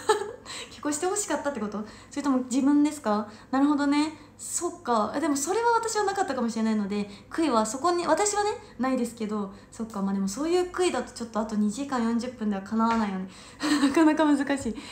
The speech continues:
えっと、こんばんは。ありがとうございます。来てくれてありがとう。あ、結婚願望が二十二歳だったってことか。なるほどね。そっかそっか。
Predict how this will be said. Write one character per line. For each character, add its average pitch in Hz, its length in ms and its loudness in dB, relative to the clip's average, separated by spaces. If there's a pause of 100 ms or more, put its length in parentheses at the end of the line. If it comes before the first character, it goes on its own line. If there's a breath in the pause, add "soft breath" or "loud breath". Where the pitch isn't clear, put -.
(300 loud breath)
え 233 100 2
っ 233 60 0
と、 240 360 6
こ 240 100 6
ん 330 80 4
ば 320 100 8
ん 320 40 6
は。 302 180 6
あ - 60 0
り 277 80 4
が 269 80 2
と 247 100 -6
う 233 40 -2
ご - 0 -
ざ 220 80 -4
い 220 80 -2
ま 220 140 -4
す。 220 60 -14
来 - 80 -14
て 254 80 -10
く 240 100 -8
れ 220 60 -4
て 220 80 -8
あ 202 40 -4
り 220 60 -4
が 262 100 -2
と 262 80 -8
う。 - 60 -8
あ、 220 160 4
結 240 180 -6
婚 311 200 0
願 330 240 4
望 220 140 0
が 196 220 -2 (280 loud breath)
二 277 100 2
十 269 140 0
二 262 120 2
歳 254 160 -2
だ 208 80 -2
っ 202 40 -4
た 202 100 -6
っ - 20 -6
て 196 80 -10
こ 196 120 -8
と 190 80 -10
か。 - 120 -10 (300 loud breath)
な 226 100 2
る 254 120 2
ほ 262 100 -2
ど 254 100 0
ね。 262 360 -2 (120)
そ - 100 -20
っ - 40 -20
か - 100 -18
そ - 120 -12
っ - 40 -18
か。 185 200 -14